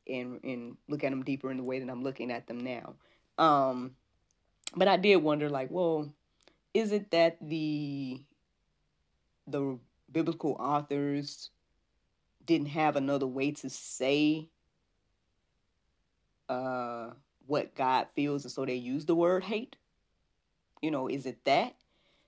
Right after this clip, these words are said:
But then, hey, I mean, the Bible does say all scripture is, uh, <laughs> is, uh, you know,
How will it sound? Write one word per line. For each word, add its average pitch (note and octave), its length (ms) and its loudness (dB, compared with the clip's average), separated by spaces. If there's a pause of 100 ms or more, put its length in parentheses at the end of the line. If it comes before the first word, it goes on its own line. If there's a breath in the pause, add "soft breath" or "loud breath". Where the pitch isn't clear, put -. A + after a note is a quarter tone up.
But C#4+ 80 4
then, E4+ 160 8
hey, G#3 340 4
I D3+ 40 0
mean, E3 180 2
the E3 60 0
Bible F#3 240 0
does E3+ 240 0
say D3+ 160 0
all C#3+ 400 0
scripture C3 600 -8 (120)
is, B2 340 -8
uh, A#2+ 320 -12 (1120)
<laughs> - 20 -4 (1160 loud breath)
is, - 220 -16
uh, - 360 -12 (800)
you D3 100 -14
know, D3 240 -16